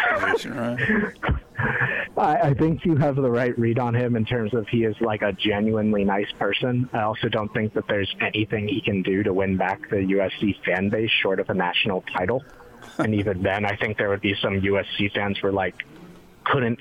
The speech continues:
Speaker 2: fully enjoy it because then that would mean that, you know, Clay would be sticking around longer. Um, so it's definitely a peculiar coaching situation for this, uh, program.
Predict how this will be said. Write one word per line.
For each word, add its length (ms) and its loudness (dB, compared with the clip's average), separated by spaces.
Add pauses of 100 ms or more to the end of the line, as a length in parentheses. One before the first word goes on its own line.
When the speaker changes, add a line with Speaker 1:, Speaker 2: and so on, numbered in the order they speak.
(120)
Speaker 2:
fully 340 2
enjoy 460 2
it 280 0
because 320 0
then 160 0
that 160 0
would 160 0
mean 220 2
that, 160 0 (240)
you 120 0
know, 140 2
Clay 320 -2
would 120 2
be 180 0
sticking 280 -2
around 400 2
longer. 360 0 (1000)
Um, 560 0 (160)
so 80 2
it's 380 0 (160)
definitely 580 0
a 140 2
peculiar 1000 0 (420)
coaching 400 0
situation 720 0
for 160 0
this, 220 0 (480)
uh, 280 0
program. 560 -2